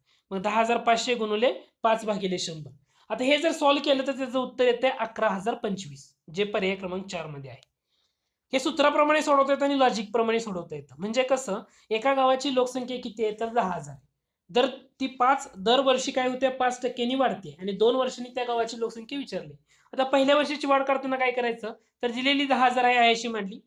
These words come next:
पाच, पाच टक्क्याने वाढते म्हणजे पाच भागिले शंभर. कितीने वाढली, पाचशे ने वाढली. म्हणजे पहिली किती होती लोकसंख्या, दहा हजार होती, वाढली कितीनं, पाचशे न. म्हणजे दुसऱ्या वर्षीची वाढ कशी असणार, दहा हजार पाचशे अधिक, आणि हे जे दहा हजार पाचशे ह्याला पाच टक्के करावं लागेल,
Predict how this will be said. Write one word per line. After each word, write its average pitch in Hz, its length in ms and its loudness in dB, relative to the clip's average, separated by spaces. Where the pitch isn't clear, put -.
पाच, 226 400 0
पाच 240 200 4
टक्क्याने 240 220 0
वाढते 240 220 0
म्हणजे 240 180 -2
पाच 233 240 -2
भागिले 208 300 -6
शंभर. 208 320 -4
कितीने 254 260 -6
वाढली, 247 300 2
पाचशे 240 360 2
ने 208 100 -2
वाढली. 143 320 -4
म्हणजे 208 140 -6
पहिली 240 300 2
किती 269 200 -6
होती 269 200 -4
लोकसंख्या, 254 540 2
दहा 220 240 0
हजार 180 220 -2
होती, 156 260 -12
वाढली 202 320 0
कितीनं, 254 400 -2
पाचशे 247 420 0
न. 147 40 -8
म्हणजे 196 500 -10
दुसऱ्या 220 280 0
वर्षीची 247 260 -4
वाढ 247 180 4
कशी 240 240 -4
असणार, 247 300 -2
दहा 220 280 2
हजार 247 220 2
पाचशे 247 540 0
अधिक, 214 420 0
आणि 202 120 -4
हे 269 200 0
जे 294 120 -2
दहा 269 240 4
हजार 269 140 4
पाचशे 247 380 0
ह्याला 226 340 -4
पाच 226 320 0
टक्के 196 200 -8
करावं 156 280 -6
लागेल, 135 200 -12